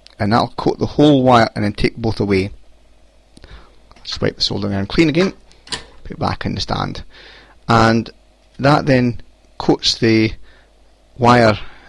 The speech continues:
um, tins it, coats it in solder, so that when you're trying to work with the thing, it doesn't all splay out and, uh,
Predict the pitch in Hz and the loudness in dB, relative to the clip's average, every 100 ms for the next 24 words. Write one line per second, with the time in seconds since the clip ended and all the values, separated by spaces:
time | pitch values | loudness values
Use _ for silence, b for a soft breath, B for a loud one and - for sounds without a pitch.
0 | - 113 107 104 104 104 - - - _ | -12 -8 -6 -6 -8 -10 -14 -20 -20 _
1 | _ _ _ _ _ _ - _ _ - | _ _ _ _ _ _ -20 _ _ -6
2 | - 135 120 98 - - _ - - - | 0 2 2 0 -2 -10 _ -2 -2 -2
3 | 113 - 110 101 95 - - - - _ | -2 0 0 0 -2 -8 -20 -20 -20 _
4 | _ _ _ _ - B B B B - | _ _ _ _ -14 B B B B -4
5 | 120 110 104 107 - 120 110 110 - 101 | 2 2 4 0 2 0 2 2 2 0
6 | 110 104 104 - - 113 113 98 - - | -2 -2 -2 -2 0 0 0 0 -2 -2
7 | 110 101 101 104 - 101 101 101 98 | 0 2 2 -2 -4 -6 -4 0 0